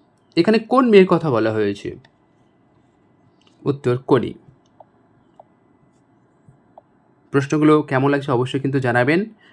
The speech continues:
ড্যাশ উড়িল মেঘ সঘনে চিকুর, উত্তর ঈশানে। তাহলে ঈশানে উড়িল মেঘ সঘনে চিকুর। পাঞ্চজন্য শঙ্খনাদে, পাঞ্চজন্য যার শঙ্খ তিনি হলেন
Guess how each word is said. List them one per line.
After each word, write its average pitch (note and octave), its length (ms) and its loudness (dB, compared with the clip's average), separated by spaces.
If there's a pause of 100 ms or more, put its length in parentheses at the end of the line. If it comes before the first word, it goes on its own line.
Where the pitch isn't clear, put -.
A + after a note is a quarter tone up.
(160)
ড্যাশ F3 320 4 (180)
উড়িল F#3+ 380 8
মেঘ E3+ 380 2
সঘনে C#3+ 480 0
চিকুর, A2 420 -8 (1700)
উত্তর C#3+ 380 2 (160)
ঈশানে। C3+ 440 -2 (920)
তাহলে B2 140 -4
ঈশানে G3 480 2
উড়িল D3+ 400 2
মেঘ D#3+ 300 2
সঘনে C#3 560 0 (1300)
চিকুর। - 480 -8 (1000)
পাঞ্চজন্য G3+ 760 2
শঙ্খনাদে, E3+ 1040 -2
পাঞ্চজন্য G#3 920 0
যার C3+ 340 2
শঙ্খ D3+ 540 -2
তিনি C#3+ 220 2
হলেন D#3+ 420 0